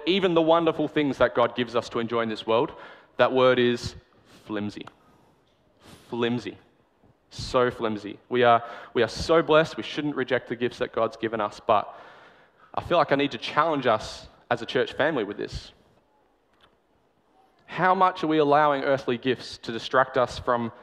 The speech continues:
the reality of the world that we're living in? You know, the reality of the, of the brokenness, the injustice, the randomness, the fact that our very existence is in the palm of God. To, to use another extreme example,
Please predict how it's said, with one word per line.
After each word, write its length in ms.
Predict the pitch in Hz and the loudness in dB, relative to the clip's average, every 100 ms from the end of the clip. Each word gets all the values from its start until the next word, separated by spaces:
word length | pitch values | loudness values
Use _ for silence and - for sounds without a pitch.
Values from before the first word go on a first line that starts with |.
| _ | _
the 80 | 120 | -4
reality 420 | 110 117 120 117 | 0 4 4 4
of 80 | 110 | -2
the 60 | 110 | -2
world 240 | 107 107 | -2 -2
that 80 | 104 | -4
we're 80 | 104 | -6
living 240 | 104 104 | -6 -8
in? 80 | 95 - _ _ _ _ _ _ _ _ _ _ _ _ _ _ _ | -14 -20 _ _ _ _ _ _ _ _ _ _ _ _ _ _ _
You 100 | 117 | -8
know, 60 | 107 | -6
the 100 | 110 | -2
reality 460 | 117 123 127 127 | 2 4 4 2
of 140 | 123 - | 0 0
the, 80 | 104 | -2
of 220 | - 101 | -2 -10
the 60 | |
brokenness, 640 | 104 131 147 151 147 156 - | -4 0 0 0 -4 -4 -6
the 220 | 113 104 - | -2 -4 -4
injustice, 640 | 107 - 143 - 160 151 | -8 -4 -4 -2 -6 -6
the 100 | - | -8
randomness, 800 | 104 120 143 147 151 165 - - - _ _ _ _ _ _ _ _ _ _ | -4 -2 0 -2 -2 -4 -10 -18 -20 _ _ _ _ _ _ _ _ _ _
the 80 | - | -4
fact 240 | - 147 | 0 2
that 140 | 147 131 | 4 4
our 60 | |
very 240 | 123 135 143 | 4 2 2
existence 500 | 123 135 - 156 139 | -2 -8 -4 -6 -6
is 100 | 127 | -6
in 80 | 123 | -6
the 60 | |
palm 260 | - 123 123 | 0 0 0
of 80 | 113 | -2
God. 320 | 120 147 147 - _ _ _ _ _ _ _ _ _ _ _ _ _ _ _ _ _ _ _ _ _ _ - | -2 -2 -10 -20 _ _ _ _ _ _ _ _ _ _ _ _ _ _ _ _ _ _ _ _ _ _ -20
To, 80 | - _ _ - - | -20 _ _ -20 -10
to 140 | 131 | -6
use 120 | 131 | -2
another 280 | 131 135 139 | 2 4 2
extreme 340 | 135 - 135 | 0 -2 0
example, 500 | 135 120 135 147 175 | 0 2 2 2 -2